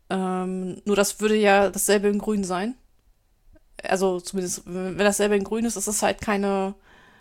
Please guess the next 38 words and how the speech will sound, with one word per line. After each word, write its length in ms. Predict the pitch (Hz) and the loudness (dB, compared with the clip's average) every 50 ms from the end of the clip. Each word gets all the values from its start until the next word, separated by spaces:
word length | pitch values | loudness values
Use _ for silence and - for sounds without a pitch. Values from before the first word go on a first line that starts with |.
| _ _ _ - | _ _ _ -6
ähm, 640 | - 190 190 185 185 185 185 185 185 190 185 185 190 - _ _ - - - _ _ _ - | -2 0 0 0 0 0 -2 -2 -2 -4 -4 -6 -8 -12 _ _ -20 -20 -20 _ _ _ -14
keine 280 | - - 208 196 196 | -6 -2 0 0 2
grundlegende 460 | 190 - 196 202 - 196 196 196 190 190 | 2 2 0 0 0 0 0 0 0 0
Veränderung 400 | - - - 196 190 190 185 - | 0 0 0 0 0 -2 -2 -4
am, 100 | 175 185 185 - | -6 -8 -8 -8
am 100 | 180 185 | -10 -10
Vorgehen. 400 | - - 185 180 175 170 170 - _ - - _ _ - - - - - | -8 -8 -10 -8 -10 -14 -16 -18 _ -20 -20 _ _ -20 -20 -20 -14 -8
Beziehungsweise, 420 | - - 214 214 214 202 196 - | -2 2 6 6 6 6 6 4
ob, 100 | - - | 2 -2
die 80 | 196 208 | -4 2
Frage 240 | - 233 233 226 | 4 4 6 6
ist 120 | 220 214 - | 4 4 2
ja 100 | 214 214 | 2 2
wirklich, 180 | 214 233 208 | 0 -2 -2
also 100 | 190 180 | -2 -2
ich 80 | 175 - | -4 -2
glaub, 140 | - 190 - | -2 -4 -2
das 80 | 190 | -2
ist 160 | 190 196 - - | -4 -2 0 2
ja 160 | 185 - - | 2 2 2
auch 20 | |
nicht 160 | 196 202 - | 2 0 -2
am, 280 | 208 190 196 190 190 - | -4 -4 -4 -4 -4 -4
am, 340 | - 175 190 185 185 180 170 | -4 -6 -4 -4 -6 -6 -6
am 220 | - 175 175 180 | -6 -6 -8 -8
Stammtisch 420 | - - 214 208 208 - 196 - 202 | -6 -4 -4 -4 -2 -4 -4 -2 -2
halt 160 | 175 170 - | -4 -4 -2
ge-, 160 | - 190 180 | -4 -4 -4
gelöst, 420 | - 185 185 185 196 196 - - | -2 -2 0 0 0 0 -4 -8
wie 100 | 175 185 | -12 -14
krieg 300 | - - - - 202 208 | -12 -12 -8 -2 -2 -2
ich 80 | 202 - | -2 -2
so 60 | 185 | -2
eine 240 | 185 190 180 180 175 | -4 -2 -2 -2 -2
dezentrale 580 | 175 180 180 - 202 196 - - 180 180 180 180 | -2 -4 -4 -4 -6 -6 -2 -2 0 0 0 0
Lösung 380 | 180 180 180 175 180 160 175 | -2 -2 -4 -4 -6 -8 -6
halt 180 | 190 - - - | -6 -6 -4 -2
hin. 200 | 220 202 185 | 0 -2 -2